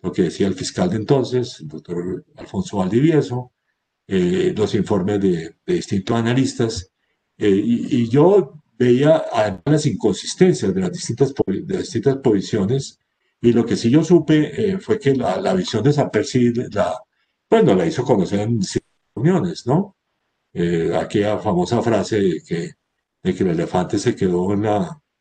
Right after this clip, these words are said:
que nunca entró a la casa, ¿no? Que se quedó en el, en el jardín. Eh, y bueno, y, y uno, eh, digamos, cosas que le contaban a uno sobre Fernando Botero, de que, que hacían,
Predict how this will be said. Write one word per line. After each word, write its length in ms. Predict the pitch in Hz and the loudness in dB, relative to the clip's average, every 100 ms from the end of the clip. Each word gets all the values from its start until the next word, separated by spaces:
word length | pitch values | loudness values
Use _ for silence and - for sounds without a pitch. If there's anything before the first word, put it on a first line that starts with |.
| _ _ | _ _
que 140 | - 92 | -6 -2
nunca 220 | 92 120 | 0 0
entró 160 | 107 113 | 2 0
a 40 | |
la 120 | 113 | 0
casa, 280 | - - 90 | 0 -2 -2
¿no? 180 | 98 151 | -2 -2
Que 160 | - 92 | 0 -2
se 120 | 92 | -2
quedó 360 | - 85 90 90 | -6 -6 -6 -6
en 140 | 104 | -4
el, 160 | 87 76 _ _ _ _ _ _ _ | -4 -6 _ _ _ _ _ _ _
en 160 | 85 80 | -10 -8
el 80 | |
jardín. 380 | 78 - 131 147 - - _ _ _ _ _ _ | -6 0 2 2 -2 -20 _ _ _ _ _ _
Eh, 340 | 87 85 76 71 73 - _ _ _ _ | -2 -2 -2 -4 -6 -8 _ _ _ _
y 80 | 160 | 4
bueno, 260 | 208 180 | 4 4
y, 560 | 113 110 113 101 90 76 - | 0 -2 -2 -2 -2 -6 -6
y 120 | 113 | -2
uno, 400 | 107 117 139 - _ - | 0 2 2 0 _ -4
eh, 220 | 95 87 | -2 0
digamos, 340 | 90 101 120 | 0 0 -2
cosas 300 | - 120 113 120 | 0 0 2 0
que 120 | 104 | 0
le 120 | 87 | 0
contaban 460 | - 87 107 110 123 | -2 -2 0 0 2
a 80 | |
uno 480 | 180 92 110 117 104 | 2 0 0 0 0
sobre 320 | - 92 87 | 0 -2 -2
Fernando 420 | 82 90 85 90 110 | -4 -4 -4 0 0
Botero, 520 | 98 - 104 104 107 | 0 0 0 0 0
de 120 | 92 | -2
que, 300 | 92 85 80 - _ _ _ _ _ | -2 -4 -4 -12 _ _ _ _ _
que 140 | 117 | 0
hacían, 720 | 90 - 104 107 101 98 - | 2 2 0 0 -2 -4 -8